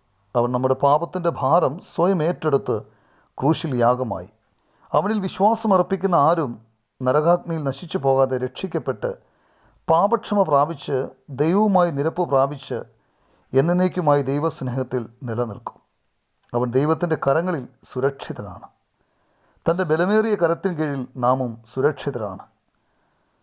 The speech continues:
ശക്തമായ ദൈവത്തിൻ്റെ കരങ്ങളിൽ നിന്ന് നമ്മെ വേർതിരിപ്പാൻ ആർക്കും കഴിയില്ല. ക്രിസ്തുയേശു ക്രൂശിൽ നമുക്ക് വേണ്ടി മരിച്ചു, അടക്കപ്പെട്ടു, മൂന്നാം ദിവസം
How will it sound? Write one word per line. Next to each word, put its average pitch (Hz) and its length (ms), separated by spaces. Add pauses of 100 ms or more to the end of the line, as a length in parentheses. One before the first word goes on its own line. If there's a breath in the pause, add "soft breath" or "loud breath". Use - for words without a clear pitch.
ശക്തമായ 214 500
ദൈവത്തിൻ്റെ 185 540
കരങ്ങളിൽ 160 440
നിന്ന് 139 320 (280)
നമ്മെ 160 260
വേർതിരിപ്പാൻ 143 760 (140)
ആർക്കും 139 360
കഴിയില്ല. 117 560 (800)
ക്രിസ്തുയേശു 147 480
ക്രൂശിൽ 160 680
നമുക്ക് 156 300
വേണ്ടി 165 200
മരിച്ചു, 139 480 (500)
അടക്കപ്പെട്ടു, 139 640 (240)
മൂന്നാം 143 340
ദിവസം 139 460